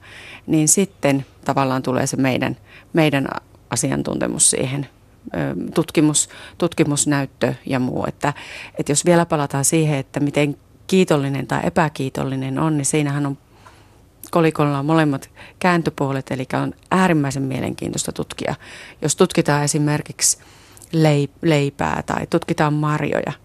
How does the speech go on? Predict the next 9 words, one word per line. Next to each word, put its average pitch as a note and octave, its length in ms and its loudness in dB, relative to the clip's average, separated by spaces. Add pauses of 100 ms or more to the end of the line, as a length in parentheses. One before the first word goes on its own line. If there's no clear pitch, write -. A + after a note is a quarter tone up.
(340)
niin D#3+ 100 2
me D#3 80 4
ei D#3 60 0
koskaan D3 500 0
tutkita E3 520 -4
oikeasti D3+ 680 0
pelkästään C#3+ 600 0
sitä C3 280 -2
marjaa C#3 640 -2